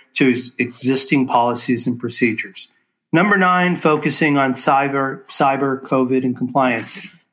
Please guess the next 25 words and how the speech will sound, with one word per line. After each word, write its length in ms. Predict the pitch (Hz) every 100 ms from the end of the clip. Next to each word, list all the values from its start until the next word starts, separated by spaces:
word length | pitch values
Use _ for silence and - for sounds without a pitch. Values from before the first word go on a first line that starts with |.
| _
Compliance 540 | 143 165 160 165 139
with 100 | 147
regulations 800 | 131 147 147 143 147 147 - 135
governing 540 | - 139 139 143 139 131
cybersecurity 960 | - 139 135 131 - - 131 120 123 - _ -
has 120 | 139
always 300 | 135 131 131
been 220 | 147 131
cu-, 560 | - 147 131 - 131 - -
crucial, 560 | - 160 147 127 113 - _ -
but 120 | 135
never 300 | 139 143 139
more 400 | 131 135 135 131
than 240 | 127 123
in 300 | 123 127 123
this 260 | 120 120 -
work-at-home 600 | 127 120 120 120 117 117
era. 340 | 117 110 95 - _ _ _ _ _
And 120 | 139 202
finally, 400 | 196 185 160 143
crisis 520 | - 165 165 180 -
leadership 540 | 151 147 131 139 131
by 160 | 127 123
compliance 640 | - 123 - 127 123 123
function. 500 | - 123 120 104 92